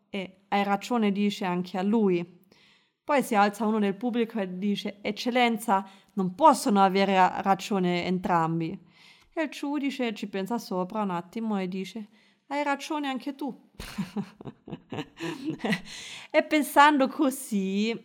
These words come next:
la signora anche inizia a ridere di se stesso, perché riconosce che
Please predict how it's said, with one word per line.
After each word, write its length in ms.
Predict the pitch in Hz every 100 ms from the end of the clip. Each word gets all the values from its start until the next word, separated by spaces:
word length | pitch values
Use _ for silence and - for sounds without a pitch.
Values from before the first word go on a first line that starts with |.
| _ _ _ _
la 220 | 214 220
signora 380 | 220 254 233 226
anche 220 | 220 233
inizia 360 | 240 240 - 214
a 40 |
ridere 360 | 214 240 214 208
di 100 | 202
se 140 | 196
stesso, 680 | 185 - 208 196 - 175 180 - - - _
perché 840 | 277 262 - 233 180 175 180 196 - - _
riconosce 840 | - 247 - 240 247 269 269 247
che 340 | 208 - 196